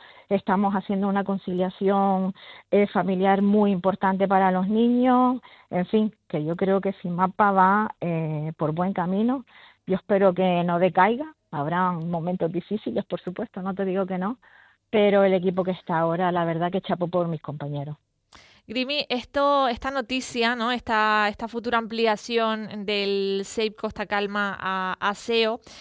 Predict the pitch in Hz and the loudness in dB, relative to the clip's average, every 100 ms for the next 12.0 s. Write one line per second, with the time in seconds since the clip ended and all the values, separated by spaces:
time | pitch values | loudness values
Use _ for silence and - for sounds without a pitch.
0 | - - 226 - 247 285 403 330 311 302 | -18 -8 -8 -2 0 2 2 0 2 4
1 | 269 240 233 214 202 - 226 - 233 233 | 4 4 2 2 0 -2 -6 -6 -6 -4
2 | 214 214 202 214 208 226 220 220 208 214 | -4 -4 -4 -4 -4 -2 -2 -4 -6 -6
3 | 214 - 208 208 202 202 196 202 - 202 | -8 -10 -8 -2 -2 -2 -4 -8 -4 -2
4 | 208 196 185 185 180 180 - 190 196 190 | 0 0 -2 -6 -8 -10 -12 -10 -8 -10
5 | 190 - 190 - 202 196 254 - - - | -10 -10 -12 -10 -10 -6 -8 -8 -18 -18
6 | - 190 190 202 185 196 190 190 190 190 | -12 -8 -6 -6 -8 -8 -8 -6 -6 -6
7 | - 190 - 202 - 180 180 - - 185 | -8 -10 -12 -18 -12 -10 -10 -14 -14 -8
8 | 190 220 208 190 233 - 190 180 - 190 | -6 -4 -4 -6 -8 -8 -8 -8 -10 -12
9 | 220 196 196 220 208 208 208 190 180 175 | -10 -8 -8 -6 -4 -4 -6 -6 -8 -12
10 | 170 _ _ _ _ _ 254 208 - 160 | -14 _ _ _ _ _ 4 4 4 0
11 | 175 196 175 160 151 160 143 156 139 | 0 2 2 0 -2 -4 -4 -4 -4